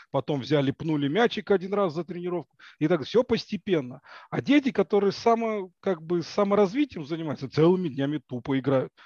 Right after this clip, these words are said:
Сразу же начинают соревновательные. Да, из тех трех часов, которые играют профессиональные игроки, они полтора часа тратят на тактическую тренировку, да, обсуждение, что мы будем делать,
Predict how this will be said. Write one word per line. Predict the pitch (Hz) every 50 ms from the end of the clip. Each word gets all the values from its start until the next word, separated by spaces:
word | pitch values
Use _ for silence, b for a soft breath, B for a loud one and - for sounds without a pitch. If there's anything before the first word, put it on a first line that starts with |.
| B B B B
Сразу | - - 131 165 175 147 151
же | 156 160
начинают | 151 147 - - 143 147 143 127
соревновательные. | - - 139 135 131 135 139 135 127 120 - - - - 139 - b b b b _ -
Да, | 156 165 160
из | 151 -
тех | - 202 185 -
трех | - 202 202 190 -
часов, | - - 190 - - 208 185 -
которые | - 175 - - 185 175 180 175 170 165 160 156
играют | 147 175 185 175
профессиональные | - - 170 160 - - 170 185 185 180 180 170
игроки, | 156 175 180 170 - 233 240 233 B B B B B
они | 147 151 170 180 170 - _
полтора | _ 196 185 170 - 190 185 196 185 -
часа | - 160 - - 214 196
тратят | - 180 165 156 139 - 143 -
на | - 139 139 139 135 127
тактическую | - - 123 - - 226 220 - - - - 214 208
тренировку, | - 214 202 196 190 190 190 190 170 - - -
да, | 151 151 175 180
обсуждение, | 165 143 - - 165 147 143 - 170 190 185 160 156 151 147 139 B B B
что | B - - - 175
мы | 160 151 143
будем | 135 139 143 131 139 143 139
делать, | 127 143 147 143 143 135